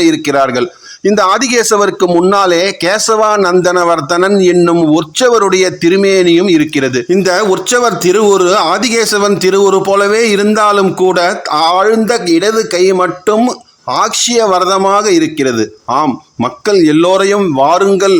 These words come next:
வந்து எம் அருளை பெற்றுக்கொள்ளுங்கள்" என்று அழைத்து அருள் புரிகிற நிலை. இவருக்கு ஒரு பயம் போல. பிரபலமான உடையவர் பக்கத்திலே இருப்பதால், அவரை வணங்கி விண்ணப்பம் செய்ய வேண்டியவைகளை எல்லாம் செய்துவிட்டு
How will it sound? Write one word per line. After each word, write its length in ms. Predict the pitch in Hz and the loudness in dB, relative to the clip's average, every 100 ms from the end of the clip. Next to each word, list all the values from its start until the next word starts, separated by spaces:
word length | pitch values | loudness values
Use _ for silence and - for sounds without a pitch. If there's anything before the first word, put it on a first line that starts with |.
| 113 | 0
வந்து 340 | 139 180 196 185 | -2 0 0 0
எம் 160 | 165 | 2
அருளை 320 | 156 156 214 202 | 0 0 0 0
பெற்றுக்கொள்ளுங்கள்" 960 | 165 156 - 202 196 190 190 190 196 - - _ | -2 -6 -6 -4 -2 0 2 2 0 -2 -8 _
என்று 320 | 156 170 165 160 | -2 0 0 -2
அழைத்து 560 | 131 143 175 220 - 240 | -2 -2 -2 -4 -4 0
அருள் 220 | 202 165 214 | 0 0 0
புரிகிற 420 | 180 170 156 147 | 0 0 0 0
நிலை. 240 | 135 143 131 - _ _ _ | 0 -2 -4 -12 _ _ _
இவருக்கு 400 | 135 151 156 147 | -2 -2 -2 -2
ஒரு 160 | 143 135 | 0 0
பயம் 320 | 123 151 180 | 0 0 -2
போல. 200 | 143 117 104 - _ | -2 -2 -4 -10 _
பிரபலமான 520 | 123 135 151 156 170 202 | -4 -2 0 0 0 0
உடையவர் 460 | 143 165 190 165 | 0 0 0 0
பக்கத்திலே 640 | - 131 165 156 156 151 143 | -2 -4 -6 -2 0 0 0
இருப்பதால், 560 | 139 - 151 156 139 | -2 -2 -2 0 0
அவரை 380 | 160 117 135 147 | 0 0 0 -2
வணங்கி 420 | 135 135 170 190 180 | -2 0 -2 0 0
விண்ணப்பம் 480 | 139 180 202 180 170 | 2 0 0 -2 0
செய்ய 240 | 160 160 151 | 2 2 2
வேண்டியவைகளை 680 | 147 151 151 151 151 151 156 | 0 0 0 0 0 0 0
எல்லாம் 380 | 160 160 175 | 0 0 0
செய்துவிட்டு 600 | 196 156 170 175 180 175 | 0 0 0 0 0 -2